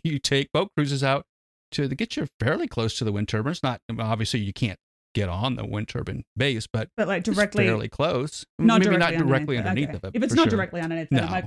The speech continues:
Speaker 2: I'm
Speaker 1: I don't
Speaker 2: okay
Speaker 1: think
Speaker 2: with
Speaker 1: so.
Speaker 2: that.
Speaker 1: No,
Speaker 2: But, I
Speaker 1: no,
Speaker 2: mean,
Speaker 1: no.
Speaker 2: obviously, I mean, I'm not a sailor. I don't know how hard it is to navigate,
Speaker 1: Yeah.
Speaker 2: but seems to me like it would be complicated to, you know, weave your way
Speaker 1: <laughs>
Speaker 2: through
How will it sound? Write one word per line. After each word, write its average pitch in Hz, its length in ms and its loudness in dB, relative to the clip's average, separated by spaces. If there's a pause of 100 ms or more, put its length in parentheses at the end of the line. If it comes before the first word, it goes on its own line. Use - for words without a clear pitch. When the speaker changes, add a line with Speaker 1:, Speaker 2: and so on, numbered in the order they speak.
Speaker 2:
I'm 214 120 2
Speaker 1:
I 233 40 4
don't 123 80 2
Speaker 2:
okay 180 100 -6
Speaker 1:
think 165 60 -2
Speaker 2:
with 165 80 -6
Speaker 1:
so. 160 60 -8
Speaker 2:
that. 156 220 -6
Speaker 1:
No, 123 140 2
Speaker 2:
But, 98 120 0
I 107 60 -4
Speaker 1:
no, - 60 -4
Speaker 2:
mean, 160 80 -2
Speaker 1:
no. - 60 -4
Speaker 2:
obviously, 156 580 -10
I 151 180 -4
mean, 165 120 2
I'm 160 100 0
not 156 120 -2
a 147 60 -6
sailor. 151 340 -2
I 156 120 0
don't 156 140 0
know 151 100 -2
how 156 160 -2
hard 160 240 -2
it 156 80 -2
is 151 140 -4
to - 80 -8
navigate, 156 500 -4
Speaker 1:
Yeah. 98 60 -2
Speaker 2:
but - 180 -4 (320)
seems 226 260 8
to 185 60 -2
me 175 140 4
like 160 120 0
it 175 40 -2
would 160 80 -4
be 156 80 -4
complicated 160 680 -2
to, 160 260 -2
you 170 120 0
know, 165 140 2
weave 170 240 2
your 165 160 0
way 165 180 -2
Speaker 1:
<laughs> 170 100 -6
Speaker 2:
through 160 300 -2